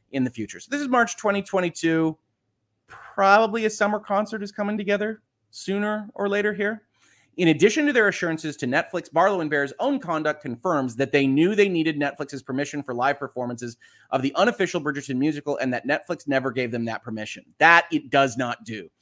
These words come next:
So here Netflix is reaching for that line. They know that this would be really useful if they had an email or something from the representative, from Barlow and Baer, that said, "We understand that we can't do this without your say-so."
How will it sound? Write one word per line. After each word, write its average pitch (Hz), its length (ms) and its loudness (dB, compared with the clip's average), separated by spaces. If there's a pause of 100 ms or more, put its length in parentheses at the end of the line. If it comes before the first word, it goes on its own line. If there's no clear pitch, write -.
(280)
So 143 140 2
here 240 220 4
Netflix 214 440 2
is 135 140 -2
reaching 254 840 -2 (420)
for 233 240 8
that 208 240 8
line. 143 240 2
They 135 100 0
know 180 200 6
that 214 160 2
this 226 180 -2
would 220 80 -2
be 180 120 -4
really 214 360 0
useful 180 480 -4
if - 160 -10
they 160 220 2
had 156 400 2 (300)
an 135 240 -2
email 196 600 4
or 156 120 0
something 143 600 -2 (260)
from 190 240 4
the 185 80 2
representative, 139 760 0 (100)
from 175 320 -2
Barlow 151 460 2
and 135 120 -2
Baer, 117 340 -6 (240)
that 151 160 0
said, 127 480 0
"We 185 200 -2
understand 156 680 -2
that 135 120 -8
we 139 140 -6
can't 135 360 -10
do 127 160 -6
this 123 240 -10
without 123 460 -6
your 120 260 -6
say-so." 113 760 -10